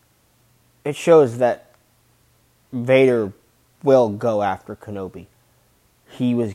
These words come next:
getting Kenobi. He wants the power. He wants his, he wants his prize. He's going to get it. In the flashback, it shows you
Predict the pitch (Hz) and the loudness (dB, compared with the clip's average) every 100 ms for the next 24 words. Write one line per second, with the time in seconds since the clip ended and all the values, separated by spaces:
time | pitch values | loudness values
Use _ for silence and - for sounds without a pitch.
0 | - 123 120 120 117 110 107 107 101 - | -2 0 2 -2 -6 -6 -6 -6 -8 -12
1 | - 107 113 104 - 107 - 107 95 95 | -12 -10 -8 -10 -14 -20 -4 0 0 -4
2 | 98 104 104 101 98 - _ _ 110 104 | -10 -14 -10 -10 -12 -18 _ _ -8 -6
3 | 98 - _ _ _ _ _ _ _ _ | -8 -14 _ _ _ _ _ _ _ _
4 | _ _ _ _ _ - - 170 160 156 | _ _ _ _ _ -10 -2 2 4 4
5 | 143 139 120 - 127 110 101 - - 110 | 2 -4 -6 2 4 4 -2 -8 -12 -10
6 | - 107 101 107 107 - _ _ _ _ | -8 -8 -6 -4 -4 -6 _ _ _ _
7 | _ - - 147 135 - 151 143 - 123 | _ -20 -6 -4 -4 0 2 2 2 -2
8 | 107 - - 120 - - 139 120 - 95 | -2 -6 -12 -12 -8 0 0 0 -4 -10